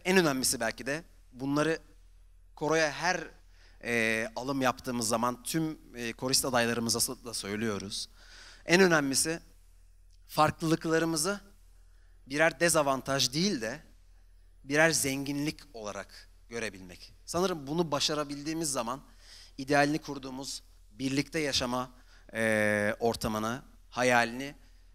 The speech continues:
gerçekleştirebileceğiz. Ve o zaman şimdiki gibi her sabah haberlerde, gazetelerde savaş haberleri okumak yerine,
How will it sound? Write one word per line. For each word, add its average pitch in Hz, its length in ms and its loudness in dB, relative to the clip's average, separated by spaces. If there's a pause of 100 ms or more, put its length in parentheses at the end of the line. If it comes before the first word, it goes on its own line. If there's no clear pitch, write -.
(160)
gerçekleştirebileceğiz. 127 1300 -2 (560)
Ve 151 100 -4
o 175 140 4
zaman 147 320 -2 (460)
şimdiki 156 440 -4
gibi 139 300 -4 (440)
her 139 160 -4
sabah 127 300 -2
haberlerde, 120 840 -2 (340)
gazetelerde 123 760 0 (120)
savaş - 600 -2
haberleri 117 640 -2
okumak 127 420 -10
yerine, 107 380 -10